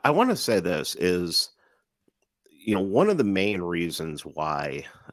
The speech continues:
you know, I do a lot of episodes where I talk about Jewish control and read things is because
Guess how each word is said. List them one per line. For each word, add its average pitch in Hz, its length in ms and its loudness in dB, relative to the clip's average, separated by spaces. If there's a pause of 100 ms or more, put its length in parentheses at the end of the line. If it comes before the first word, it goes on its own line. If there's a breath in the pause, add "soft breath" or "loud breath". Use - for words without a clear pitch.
you 87 100 -2
know, 78 100 -4 (340)
I 78 320 0 (640)
do 117 300 0
a 71 140 -4
lot 85 260 0
of 73 100 -2
episodes 78 640 -4
where 76 220 -4
I 71 80 -4
talk 73 240 -8
about 73 280 -8
Jewish 76 340 -8
control 71 640 -8 (480 soft breath)
and 80 440 -2
read 98 380 2
things 76 580 -6
is 98 140 0
because 113 520 2